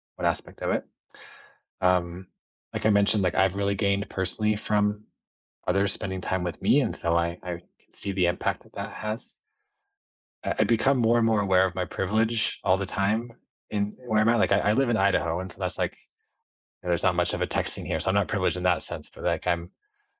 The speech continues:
I'm a white male in tech, and there's, you know, that comes with a certain amount of privilege. And I, I meet so many folks or come across so many folks who may not have had the same advantages of me,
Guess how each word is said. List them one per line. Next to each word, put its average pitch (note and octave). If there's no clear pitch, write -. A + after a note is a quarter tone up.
I'm F#2
a F2+
white F#2
male F#2
in F2
tech, E2
and F2
there's, -
you F2
know, E2
that F2+
comes F2
with E2+
a F2
certain -
amount E2+
of F#2
privilege. F2+
And F2
I, E2
I F2
meet G#2
so -
many G2+
folks F#2+
or -
come F2+
across E2+
so F#2
many E2+
folks -
who E2+
may G2+
not F#2
have F2+
had F2+
the E2
same E2+
advantages E2+
of E2+
me, F2